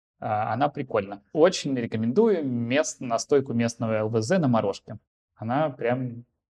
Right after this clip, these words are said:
э, замечательная, вкусная, сладкая, и пьется легко, и, и после этого веселее и легче жить. Номер три,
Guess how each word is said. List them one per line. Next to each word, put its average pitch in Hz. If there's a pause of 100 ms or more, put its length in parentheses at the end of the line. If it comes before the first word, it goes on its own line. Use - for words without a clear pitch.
(120)
э, 110
замечательная, 113
вкусная, 113
сладкая, 110
и 104 (280)
пьется 117
легко, 123
и, 104
и 120
после 135
этого 131
веселее 123
и 120
легче 120
жить. 139 (340)
Номер 113
три, 269